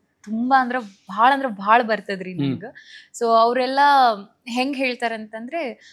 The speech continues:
Speaker 1: ನಂದು actually ಸೆಮಿ-, ಅಂದ್ರೆ ಒಂದೊಂದು ಎಪಿಸೋಡ್ಸ್ ಆದ್ಮೇಲೆ ನಂದು actually ಒಂದ್ ಸ್ವಲ್ಪ ಹೆಣ್ಮಕ್ಳನ್ನ ರೀಪ್ರೆಸೆಂಟ್ ಮಾಡೋ ತರ ನನ್ ಕ್ಯಾರೆಕ್ಟರ್ ಸಿಕ್ಕವ್ರಿ ಎಷ್ಟೋ
Speaker 2: ಹ್ಮ್,
Speaker 1: ಸತಿ.
Speaker 2: ಹ್ಮ್, ಹ್ಮ್.
Speaker 1: So, ನನ್ ಬಣ್ಣದ ಬಗ್ಗೆ ನಾನು ಸೆಮಿ ಫಿನಾಲೆಯಲ್ಲಿ ಮಾಡಿದ್ದು ಒಂದು ಬಣ್ಣದ ಬಗ್ಗೆ ರಿಲೇಟೆಡ್
Speaker 2: Correct.
Speaker 1: ಕ್ಯಾರೆಕ್ಟರ್ ರೀ.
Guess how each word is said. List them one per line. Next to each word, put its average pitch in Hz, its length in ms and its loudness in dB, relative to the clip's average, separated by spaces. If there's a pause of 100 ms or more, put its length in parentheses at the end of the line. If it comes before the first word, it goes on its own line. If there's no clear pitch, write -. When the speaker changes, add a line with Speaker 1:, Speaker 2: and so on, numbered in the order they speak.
(140)
Speaker 1:
ನಂದು 247 180 2
actually 269 320 -2
ಸೆಮಿ-, 262 400 -6
ಅಂದ್ರೆ 349 160 0
ಒಂದೊಂದು 320 640 0
ಎಪಿಸೋಡ್ಸ್ 320 520 -2
ಆದ್ಮೇಲೆ 294 360 0
ನಂದು 285 280 -2
actually 320 340 -8
ಒಂದ್ 311 120 -6
ಸ್ವಲ್ಪ 330 240 0
ಹೆಣ್ಮಕ್ಳನ್ನ 330 640 -2
ರೀಪ್ರೆಸೆಂಟ್ 294 560 -4
ಮಾಡೋ 277 200 0
ತರ 294 220 0
ನನ್ 311 220 -4
ಕ್ಯಾರೆಕ್ಟರ್ 247 440 -2
ಸಿಕ್ಕವ್ರಿ 226 420 -2
ಎಷ್ಟೋ 202 220 -4
Speaker 2:
ಹ್ಮ್, 131 100 -2
Speaker 1:
ಸತಿ. 214 220 -8
Speaker 2:
ಹ್ಮ್, 143 200 -2
ಹ್ಮ್. 127 220 -8
Speaker 1:
So, 277 160 -2
ನನ್ 269 260 0
ಬಣ್ಣದ 285 340 2
ಬಗ್ಗೆ 277 240 -4
ನಾನು 254 260 -4
ಸೆಮಿ 247 280 -6
ಫಿನಾಲೆಯಲ್ಲಿ 240 580 -4
ಮಾಡಿದ್ದು 226 440 -6
ಒಂದು 226 400 -8
ಬಣ್ಣದ 226 360 -2
ಬಗ್ಗೆ 220 220 -6
ರಿಲೇಟೆಡ್ 196 460 -10
Speaker 2:
Correct. 190 200 -2
Speaker 1:
ಕ್ಯಾರೆಕ್ಟರ್ 190 480 -6
ರೀ. 214 120 -18